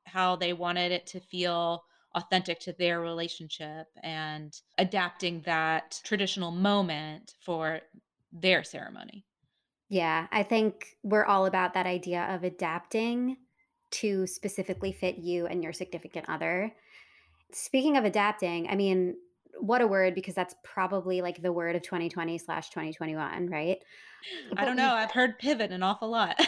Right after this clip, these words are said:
Speaker 1: <laughs>
Speaker 2: That's fair. That is fair. I mean, that could work for this too,
Speaker 1: Yeah.
Speaker 2: but we wanted to share this one kind of, like, alternative that we saw that a real couple did because of covid.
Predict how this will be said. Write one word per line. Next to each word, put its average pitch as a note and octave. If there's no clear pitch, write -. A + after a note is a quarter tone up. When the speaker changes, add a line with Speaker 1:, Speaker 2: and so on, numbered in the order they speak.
Speaker 1:
<laughs> -
Speaker 2:
That's A3+
fair. G3+
That G3
is A3+
fair. C4
I C4+
mean, D#4
that E4+
could C4+
work G#3+
for G#3
this F#3
too, F3
Speaker 1:
Yeah. G3
Speaker 2:
but -
we B3+
wanted D4+
to C#4+
share A#3
this G#3
one F#3+
kind F#4+
of, E4+
like, A3+
alternative F#3+
that F#3
we F3+
saw F3+
that F3
a E3+
real F#3
couple F#3
did E3
because G#3
of C#4
covid. F#3+